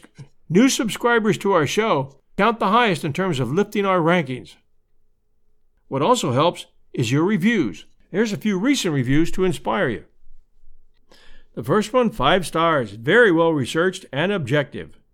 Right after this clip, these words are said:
"I just found this podcast based on the Bridey Murphy topic. It was fantastic to hear a well-researched and objective version of the story without the skeptical predilection to, to begin with the non-belief and refuse to list any evidence that isn't consistent with that viewpoint.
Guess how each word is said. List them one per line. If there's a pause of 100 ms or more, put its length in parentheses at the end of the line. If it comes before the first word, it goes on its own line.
(520)
"I
just
found
this
podcast
based
on
the
Bridey
Murphy
topic.
It
was
fantastic
to
hear
a
well-researched
and
objective
version
of
the
story (280)
without
the
skeptical
predilection
to,
to
begin
with
the
non-belief
and
refuse (220)
to
list
any
evidence
that
isn't
consistent
with
that
viewpoint.